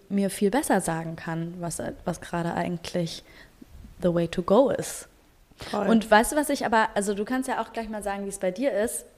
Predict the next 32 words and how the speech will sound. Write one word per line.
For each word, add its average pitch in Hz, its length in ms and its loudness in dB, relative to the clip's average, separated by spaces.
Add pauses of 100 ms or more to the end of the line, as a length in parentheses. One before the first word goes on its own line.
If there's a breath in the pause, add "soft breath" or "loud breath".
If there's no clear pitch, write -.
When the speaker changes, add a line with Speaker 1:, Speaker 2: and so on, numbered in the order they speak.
Speaker 1:
Ähm, 190 400 0 (760)
also 202 180 2
es 175 40 -2
würd 185 160 0
mich, 185 300 -4
würd 196 120 -2
mich 185 140 -4
interessieren, 190 460 0
wie 202 80 0
du 247 100 0
das 226 160 2
gerade 180 300 0
wahrnimmst. 214 500 0
Oder 185 180 0
ich 185 120 -2
glaub, 196 200 -2
dass 202 220 -4
du 196 80 -8
da 190 100 2
ja 185 200 4
auch 214 80 -2
gerade 180 320 0
so, - 180 -8
äh, 180 60 -6 (260)
auch, - 260 -4
äh, - 280 -4
ne, 254 220 4
in 202 140 0
einem 185 140 0
Wandel 214 320 10
drin 185 300 0
steckst. 202 440 -2